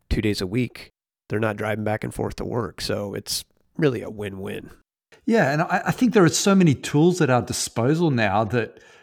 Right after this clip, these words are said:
Speaker 2: you know, w-, weren't available just ten years ago. And d-, not, not just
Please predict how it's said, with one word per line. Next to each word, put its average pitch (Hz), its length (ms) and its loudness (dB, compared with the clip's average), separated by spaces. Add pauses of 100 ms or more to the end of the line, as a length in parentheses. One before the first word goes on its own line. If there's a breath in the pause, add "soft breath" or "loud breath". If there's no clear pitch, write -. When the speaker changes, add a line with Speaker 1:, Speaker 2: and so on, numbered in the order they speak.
Speaker 2:
you 147 120 4
know, 120 80 0
w-, 151 200 -2
weren't 196 220 4
available 127 680 2
just 107 320 -4 (360)
ten 131 260 2
years 139 260 4
ago. 95 480 -2 (120)
And 117 420 -4
d-, 165 140 -4
not, 180 220 0
not 196 180 4
just - 360 0